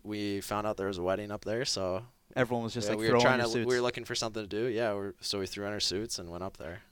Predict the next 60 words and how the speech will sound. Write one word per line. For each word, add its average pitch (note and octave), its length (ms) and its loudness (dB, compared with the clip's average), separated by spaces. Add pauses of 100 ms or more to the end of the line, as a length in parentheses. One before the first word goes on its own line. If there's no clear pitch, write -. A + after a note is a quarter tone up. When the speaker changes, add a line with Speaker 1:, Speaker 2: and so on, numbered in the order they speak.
Speaker 2:
That's A#2 240 2
amazing. A2 600 -2 (500)
And D#3 220 2
you D3 80 2
said, C#3 220 6
like, B2 200 4
you D3 100 -2
could C#3 160 2
feel, B2 320 4
like, G#2+ 220 4 (220)
half A#2+ 240 6
the B2 80 -2
people A#2+ 320 2
may A#2 140 4
not A2+ 180 4
have G#2+ 100 -2
cared A2+ 220 4
too A#2+ 140 -4
much A2 200 0
for A2+ 260 4
it, A#2 120 4
but A2 120 4
at G#2 60 0
least A2 240 0
enough A2+ 240 0
people A2+ 480 2 (220)
were B2+ 160 8
okay A#2 280 4
with A2+ 140 6
it A2+ 140 4
that A2 140 4
you A2 60 4
had B2 140 6
a - 40 6
Speaker 1:
Yeah, G2+ 40 2
Speaker 2:
good A2 120 2
time A2 200 2
Speaker 1:
yeah, A2 100 6
Speaker 2:
out A2+ 60 8
of A#2 60 6
it? A#2+ 40 6
Speaker 1:
half B2 220 8
the C3 100 0
people A#2 320 2
were G#2 240 2
just G#2 220 -4
giving G2+ 240 -2
us G2+ 140 -2
the G2 120 -4
death F2 280 -2
stare. F2 580 -2
Speaker 2:
Really? C3 320 6
Speaker 1:
And A2 80 2
then F#2+ 100 -2
half G#2+ 220 2
the G2+ 100 -8
people G2 280 -4
were F2 180 -2
loving E2 320 -4
it. E2 180 -12